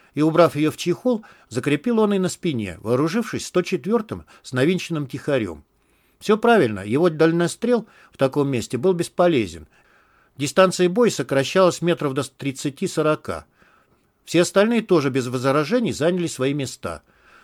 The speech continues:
Норт первым протиснулся в узкую щель и спустя пару минут мигнул фонариком, давая понять,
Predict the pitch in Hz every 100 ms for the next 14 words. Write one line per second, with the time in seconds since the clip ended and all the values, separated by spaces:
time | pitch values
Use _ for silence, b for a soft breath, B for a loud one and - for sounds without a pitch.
0 | _ 196 202 - 175 147 135 131 135 131
1 | 220 180 131 135 120 139 - 113 - -
2 | 165 190 156 - 143 - 156 165 156 165
3 | 190 254 262 147 156 226 226 196 135 104
4 | - 92 b b b - 127 151 151 -
5 | 156 220 240